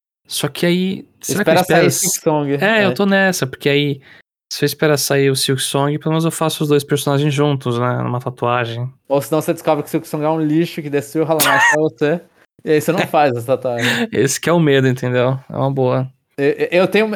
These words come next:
Speaker 2: mano, assim, eu fi-, eu, um dia, mas muito tempo atrás, eu fe-, eu, assim, eu pensava, "Ah, eu quero fazer uma tatuagem do, de The World Ends With You."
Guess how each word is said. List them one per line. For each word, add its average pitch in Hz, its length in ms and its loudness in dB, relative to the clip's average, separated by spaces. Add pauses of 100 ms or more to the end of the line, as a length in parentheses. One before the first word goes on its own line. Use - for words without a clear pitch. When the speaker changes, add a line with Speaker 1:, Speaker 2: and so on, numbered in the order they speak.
Speaker 2:
mano, 175 180 0
assim, 151 360 0
eu 143 200 0
fi-, 165 280 -4
eu, 147 260 -6
um 160 180 -4
dia, 131 360 -2
mas 123 160 -2
muito 156 320 -4
tempo 160 240 0
atrás, 135 320 2
eu 147 60 0
fe-, 151 180 0
eu, - 200 0
assim, 147 160 0
eu 120 60 -6
pensava, 156 380 0
"Ah, 185 40 2
eu 156 40 0
quero 156 160 -2
fazer 156 200 -2
uma 156 120 -2
tatuagem 143 880 0
do, 147 380 -4
de 135 100 -2
The 160 60 6
World 156 320 4
Ends 147 120 -4
With 147 200 -4
You." 123 260 0